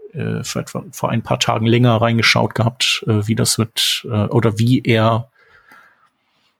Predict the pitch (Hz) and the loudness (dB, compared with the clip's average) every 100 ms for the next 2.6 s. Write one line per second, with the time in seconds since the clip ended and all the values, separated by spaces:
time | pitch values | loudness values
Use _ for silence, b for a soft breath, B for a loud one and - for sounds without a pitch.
0 | - 113 110 110 107 101 104 104 110 - | -6 0 2 2 0 -2 -2 -2 -2 0
1 | 120 113 98 98 - - - _ _ - | 2 4 2 0 0 -2 -6 _ _ -16
2 | - - 120 110 107 107 | -10 -8 -4 -4 -4 -8